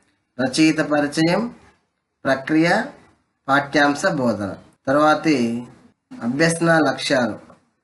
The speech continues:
శీలా వీర్రాజు గారి రచనలు మరియు జీవిత విశేషాల గురించి వివరిస్తారు.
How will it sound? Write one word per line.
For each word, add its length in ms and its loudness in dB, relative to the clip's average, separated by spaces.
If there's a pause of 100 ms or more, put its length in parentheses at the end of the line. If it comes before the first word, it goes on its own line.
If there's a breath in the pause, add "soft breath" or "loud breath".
(680)
శీలా 380 4 (600)
వీర్రాజు 440 4
గారి 220 4
రచనలు 400 2 (120)
మరియు 220 0 (180)
జీవిత 260 4 (180)
విశేషాల 500 2 (100)
గురించి 320 -2 (120)
వివరిస్తారు. 680 0